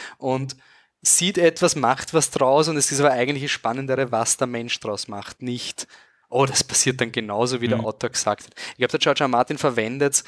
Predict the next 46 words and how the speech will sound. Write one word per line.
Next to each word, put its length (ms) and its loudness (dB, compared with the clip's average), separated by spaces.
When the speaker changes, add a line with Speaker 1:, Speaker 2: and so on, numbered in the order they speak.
Speaker 1:
schon 180 -2
ein 60 -2
bisschen 320 2
aus 240 0
Dramatic 580 0
Irony. 520 -4
Also 160 0
er 60 6
verwendet 400 0
seine 160 -2
Prophezeiungen 480 -2
in 60 -14
Büchern, 300 -6
aber 100 2
jetzt 200 2
nicht, 260 -2
dass 100 2
sie 80 0
plotentscheidend 880 -4
sind, 380 -2
sondern 520 -2
wenn 280 0
dann 160 2
der 120 2
Jamie 380 -2
die 120 -2
Cersei 480 4
umbringt, 520 -4
das 80 -6
ist 140 -2
voll 200 -4
die 80 -6
Dramatic 540 -4
Irony. 480 -2
Ah 60 2
ja, 100 4
genau, 240 -6
die 180 -14
Prophezeiung 440 -10
hat's 120 -10
auch 160 -10
gegeben 220 -14
im 120 -18
Buch 260 -16
mit 180 -6
Speaker 2:
Mhm. 160 -2